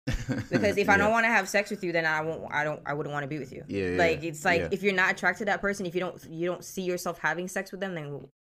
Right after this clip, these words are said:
Speaker 2: like, I don't, I don't see, like,
Speaker 1: All right, so yeah, there, there's, there's the idea of definitely being attracted to somebody, but then there's also, just because you're attracted to them doesn't mean you're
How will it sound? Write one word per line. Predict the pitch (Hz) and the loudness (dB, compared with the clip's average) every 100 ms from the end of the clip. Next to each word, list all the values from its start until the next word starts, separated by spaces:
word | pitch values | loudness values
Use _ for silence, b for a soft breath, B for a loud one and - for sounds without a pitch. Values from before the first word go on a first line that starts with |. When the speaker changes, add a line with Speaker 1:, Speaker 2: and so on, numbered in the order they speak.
| - | -12
Speaker 2:
like, | 123 - | -8 -6
I | 139 | -4
don't, | 143 - _ _ _ _ | -6 -12 _ _ _ _
I | 147 | -12
don't | 147 - | -12 -12
see, | - 139 | -12 -8
like, | 135 127 - | -6 -6 0
Speaker 1:
All | 147 | 2
right, | 107 | 2
so | 139 | 2
yeah, | 147 110 | 4 4
there, | 98 113 - | 4 0 2
there's, | 117 120 110 | 2 2 -2
there's | - 104 113 110 | -4 0 0 0
the | 87 92 104 | -4 -2 2
idea | 92 98 92 98 98 | 2 2 0 2 0
of | 85 | 0
definitely | 92 98 - 92 92 | -2 -2 -2 -4 -4
being | 87 95 87 | -2 -4 -4
attracted | 82 90 87 - 82 | -4 -6 -6 -6 -10
to | |
somebody, | 82 85 82 82 | -6 -2 -2 -2
but | 82 82 | -2 -4
then | 90 | -2
there's | 90 82 | -4 -4
also, | - 90 87 90 | -2 -2 0 -2
just | 85 120 | -2 -4
because | - 120 95 | -2 -2 -2
you're | |
attracted | 90 98 90 92 | -2 -2 -4 -6
to | - | -8
them | 85 80 | -6 -4
doesn't | 82 82 | -4 -4
mean | 85 82 | -6 -6
you're | 80 | -6